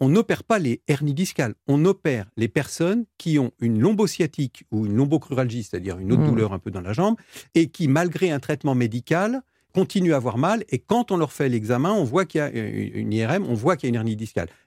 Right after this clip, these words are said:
Speaker 1: Mais attention, on n'opère pas l'hernie discale, parce que le fait de dire on opère une hernie discale voudrait dire qu'il suffit de faire une I R M, de voir une hernie discale, et hop, faut la retirer.
Speaker 2: C'est pas le cas.
Speaker 1: Et ça, c'est surtout le message
Speaker 2: Mm.
Speaker 1: inverse qu'on donne.
Speaker 2: Juste en quelques mots pour terminer, on va parler un tout petit peu du futur. Est-ce que la recherche, elle avance pour nous trouver quelque chose qui pourrait peut-être nous guérir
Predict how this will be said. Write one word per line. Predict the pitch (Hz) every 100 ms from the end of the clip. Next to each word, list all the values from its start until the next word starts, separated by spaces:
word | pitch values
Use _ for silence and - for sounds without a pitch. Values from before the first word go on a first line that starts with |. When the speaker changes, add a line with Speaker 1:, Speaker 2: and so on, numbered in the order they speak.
| -
Speaker 1:
Mais | 127
attention, | 123 185 160 202 - -
on | 135
n'opère | 143 226 226 180
pas | 202
l'hernie | 170 143 143
discale, | 156 - 147
parce | 110 -
que | 107 - _ _ _ -
le | 135
fait | 135 180
de | 156
dire | 160 180
on | 120 123
opère | 196 196 160
une | 151
hernie | 131 131
discale | 131 - 220
voudrait | 175 147
dire | 160 147
qu'il | - 139
suffit | 196 233
de | 190
faire | 180
une | 160 147
I | 147
R | 127
M, | 113
de | 95
voir | 117 156 160
une | 151
hernie | 131 127
discale, | 113 113 - 202
et | 196 156
hop, | 202
faut | 160
la | 143
retirer. | - 131
Speaker 2:
C'est | 104
pas | -
le | 160
cas. | 110 107
Speaker 1:
Et | 123
ça, | 147
c'est | 180 113
surtout | - -
le | 190
message | 160 151 170 160
Speaker 2:
Mm. | -
Speaker 1:
inverse | 135 143
qu'on | - 127
donne. | 107 90 156
Speaker 2:
Juste | 226 269
en | 233
quelques | 240 -
mots | 233
pour | 220 214
terminer, | 202 208 262
on | 285
va |
parler | 214 208
un | 208
tout | -
petit | - -
peu | 214
du | 180
futur. | 175 214 320
Est-ce | 302
que | -
la | 254 214
recherche, | 196 180 277
elle | 170
avance | 147 156 151
pour | 170
nous | 156
trouver | - 175
quelque | 170 156
chose | 165 240
qui | 160
pourrait | 170
peut-être | 170 165
nous | 151
guérir | 156 180 277